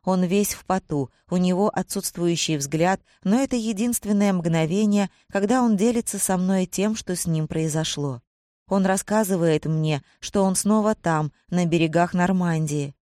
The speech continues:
и друга его детства Майкла только что разорвало на куски прямо у него на глазах. Он рыдает, и я укачиваю его, как ребёнка, а он рассказывает мне такое, о чём я лучше бы никогда не знала.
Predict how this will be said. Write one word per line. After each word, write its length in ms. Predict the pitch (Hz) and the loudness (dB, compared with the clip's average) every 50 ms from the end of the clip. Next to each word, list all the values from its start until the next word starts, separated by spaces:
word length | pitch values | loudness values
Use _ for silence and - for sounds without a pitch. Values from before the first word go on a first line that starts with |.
| _ _ _ _ | _ _ _ _
и 140 | 196 196 | -4 0
друга 300 | 175 180 185 214 202 185 196 | 0 2 0 2 2 2 2
его 260 | 190 190 175 175 185 | 2 2 2 0 0
детства 600 | 170 151 160 180 202 - - - 180 185 185 - - | 0 0 -2 -2 -2 -2 -4 -2 0 0 0 0 0
Майкла 640 | 156 165 165 180 214 226 220 - 175 156 143 139 - _ _ _ | -2 0 0 0 0 0 -2 -2 -2 -2 -2 -2 -4 _ _ _
только 300 | - 208 240 233 - 226 | -2 -2 -2 0 -2 -4
что 320 | 214 - - 220 214 208 - | -6 -4 -2 0 0 0 0
разорвало 680 | - 190 202 175 156 165 156 156 151 160 165 170 175 175 | 0 -2 0 2 2 2 2 2 2 2 2 2 2 2
на 140 | 165 160 | 0 -2
куски 480 | - - 143 143 - - - 170 180 - _ _ _ _ | -2 -4 -6 -6 -6 -6 -6 -8 -8 -8 _ _ _ _
прямо 380 | - 175 170 165 165 175 185 - | -4 -2 0 0 2 0 0 0
у 80 | - 185 | 0 0
него 300 | 175 165 160 143 147 151 | 0 0 0 0 0 -2
на 100 | 143 143 | -2 -2
глазах. 580 | 143 143 147 147 147 143 147 147 143 139 - - _ _ _ _ _ - | -2 0 0 0 0 0 -2 -2 -4 -4 -8 -16 _ _ _ _ _ 0
Он 180 | 226 240 233 | 0 2 2
рыдает, 540 | 240 233 240 180 180 185 185 185 180 170 - _ _ _ _ _ _ | 2 0 0 0 2 0 2 0 -2 -4 -6 _ _ _ _ _ _
и 80 | - 180 | -2 0
я 220 | 175 180 180 170 | 0 2 2 2
укачиваю 760 | 165 - - 170 180 196 - - 190 175 185 185 180 180 175 | 0 0 0 -2 -2 0 -2 -4 -2 0 0 0 2 0 0
его, 260 | 165 175 165 170 175 | 0 0 0 0 0
как 220 | - - 151 - - | 0 -2 -6 -4 -4
ребёнка, 600 | 139 135 120 135 160 180 190 185 - - 160 143 - _ _ _ | -6 -4 -2 0 0 0 0 -2 -2 -4 -6 -6 -8 _ _ _
а 100 | - 196 | 0 0
он 140 | 233 269 262 | 2 2 0
рассказывает 800 | 262 254 247 - - 254 262 262 220 233 208 220 220 208 208 196 | 0 -2 -2 -2 -2 -2 -2 0 0 0 0 2 0 0 0 0
мне 220 | 190 190 190 185 | -2 0 0 0
такое, 520 | - 156 151 - - 180 208 214 202 185 - _ _ _ | -2 -2 -6 -4 -4 -2 0 0 0 -2 -4 _ _ _
о 140 | - 175 170 | -2 -2 -2
чём 220 | - - 240 240 233 | 0 -2 -2 0 0
я 180 | 220 220 196 | 2 2 2
лучше 280 | 180 180 190 - - 175 | 2 0 -2 -4 -4 -2
бы 120 | 165 190 | -2 0
никогда 460 | 175 170 160 - 147 143 147 147 147 | 0 0 -2 -2 -4 -2 -2 0 0
не 140 | 151 151 151 | 0 0 -2
знала. 480 | 139 147 151 147 143 139 135 135 135 | -2 -2 -2 -2 -2 -4 -4 -6 -10